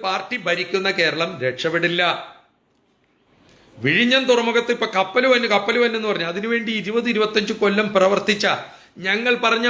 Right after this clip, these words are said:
ഒരു കാര്യം അവിടെ നടപ്പാക്കിയിട്ടില്ല. ഇതെല്ലാം തട്ടിപ്പും വെട്ടിപ്പുമാണ്. അപ്പൊ ഞാനിങ്ങനെ പറഞ്ഞു തന്നുകൊണ്ടിരിക്കും,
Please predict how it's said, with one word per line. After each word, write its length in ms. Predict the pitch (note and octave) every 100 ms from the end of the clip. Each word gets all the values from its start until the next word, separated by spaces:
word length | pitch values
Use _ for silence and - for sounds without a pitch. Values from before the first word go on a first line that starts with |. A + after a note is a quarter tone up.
| A3+
ഒരു 200 | A3 C4
കാര്യം 220 | C4 B3+
അവിടെ 140 | B3 A#3+
നടപ്പാക്കിയിട്ടില്ല. 680 | A#3 A3+ A3+ A#3 G#3+ A3+ E3 - - _ _ _ _ _ _ _ _ D#3+
ഇതെല്ലാം 480 | E3+ F3+ E3 E3+ E3+
തട്ടിപ്പും 460 | D3+ - D#3+ E3+
വെട്ടിപ്പുമാണ്. 440 | E3 D3+ D3 C#3 A#2+
അപ്പൊ 160 | B2+ D#3+
ഞാനിങ്ങനെ 520 | B2+ B2 G#3+ C4 C4+
പറഞ്ഞു 360 | C4+ G#3 F#3+ A3
തന്നുകൊണ്ടിരിക്കും, 760 | G#3 F3+ F#3 F#3+ G3 D3+ D#3+